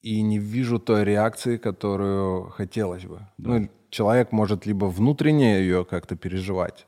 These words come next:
Speaker 1: эмоцию, реакцию, или стараться не показать это, а, м, а вот н-, не то, что даже, знаешь, нет вообще никакой реакции, типа,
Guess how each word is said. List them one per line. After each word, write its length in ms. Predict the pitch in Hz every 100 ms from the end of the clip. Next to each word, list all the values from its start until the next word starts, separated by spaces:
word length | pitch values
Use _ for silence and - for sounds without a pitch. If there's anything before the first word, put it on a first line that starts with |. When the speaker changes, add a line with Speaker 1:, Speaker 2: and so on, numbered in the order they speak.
| _
Speaker 1:
эмоцию, 540 | 92 90 98 - 101 87
реакцию, 520 | 90 110 110 101 92
или 160 | 90 87
стараться 460 | - 95 90 -
не 60 | 85
показать 540 | 90 87 85 101 127
это, 280 | - - - - - - - -
а, 100 | 151
м, 300 | 90 - -
а 240 | 87 90 -
вот 140 | 101 110
н-, 140 | 101 - _ _
не 140 | 107 104
то, 160 | 143
что 160 | 147 123
даже, 220 | 107 92
знаешь, 300 | 104 127 - -
нет 320 | 107 113 123
вообще 300 | 113 - 123 95
никакой 340 | 98 - 92
реакции, 400 | 107 143 - 104
типа, 280 | - -